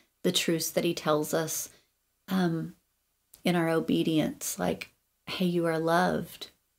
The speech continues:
Hey, you are a daughter of the King. Hey, you are a royal priesthood," those types of things. But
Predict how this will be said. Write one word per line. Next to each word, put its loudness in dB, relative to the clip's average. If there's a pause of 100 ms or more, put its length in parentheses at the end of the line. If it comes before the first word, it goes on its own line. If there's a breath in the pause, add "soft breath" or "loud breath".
(320)
Hey, 0
you 2
are 4
a 4
daughter 2
of -4
the -8
King. 2 (500)
Hey, 6
you 8
are 6
a 2
royal 2
priesthood," -2 (300)
those 6
types -2
of -4
things. -6 (760)
But 6